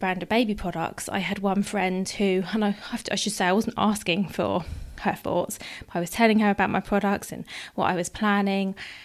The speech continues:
and she was saying, "Oh, I don't know if people will buy that, and I thought, that seems a bit expensive." And this person I was talking to wasn't a parent, and I, I'm not saying that means her opinion wasn't valid, but she definitely wasn't the person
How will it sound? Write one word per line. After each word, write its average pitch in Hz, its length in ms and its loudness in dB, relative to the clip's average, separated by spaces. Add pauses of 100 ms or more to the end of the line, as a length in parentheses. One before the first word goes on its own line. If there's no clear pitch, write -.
(200)
and 180 340 -2
she 196 200 -6
was 190 120 -6
saying, 185 300 -6
"Oh, 190 40 -4
I 196 80 -2
don't 233 200 0
know 233 80 6
if 214 60 2
people 226 320 4
will 208 80 -4
buy 214 300 4
that, 208 200 2
and 196 100 0
I - 40 -10
thought, - 180 -10
that 220 140 -4
seems 233 260 2
a - 40 -2
bit 202 120 4
expensive." 220 840 4 (280)
And 220 120 4
this 233 100 4
person 226 260 2
I 185 40 -2
was 185 100 -6
talking 214 400 2
to - 340 -2 (420)
wasn't 208 360 2
a 208 60 2
parent, 226 560 2 (340)
and 214 100 4
I, 220 180 6
I'm 240 120 6
not 285 200 4
saying 240 280 4
that 226 140 0
means 202 200 2
her 190 140 0
opinion 180 540 0 (220)
wasn't 202 340 2
valid, 185 520 0 (360)
but - 140 4
she 208 140 -2
definitely 214 440 4
wasn't 202 420 2
the 202 60 -2
person 185 680 2